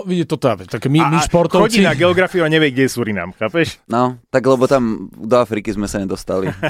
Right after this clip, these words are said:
Speaker 3: <laughs> Afrika bola až celoslovenská,
Speaker 1: No, ale
Speaker 3: tam
Speaker 1: že
Speaker 3: som
Speaker 1: tej,
Speaker 3: nebol.
Speaker 1: tej neteri odkazujeme, že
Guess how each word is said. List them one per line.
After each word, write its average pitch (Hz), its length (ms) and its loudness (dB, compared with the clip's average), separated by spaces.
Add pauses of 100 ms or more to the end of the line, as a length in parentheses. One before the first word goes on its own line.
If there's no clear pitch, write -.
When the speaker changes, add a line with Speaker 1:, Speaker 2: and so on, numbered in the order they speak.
(320)
Speaker 3:
<laughs> - 0 - (500)
Afrika 151 380 0
bola 131 200 4
až 131 120 -2
celoslovenská, 117 500 2
Speaker 1:
No, 170 80 2
ale 180 120 4
Speaker 3:
tam 170 100 0
Speaker 1:
že 196 60 4
Speaker 3:
som 175 160 2
Speaker 1:
tej, 202 140 2
Speaker 3:
nebol. 190 120 2
Speaker 1:
tej 185 100 4
neteri 202 460 2
odkazujeme, 165 680 0
že 139 180 2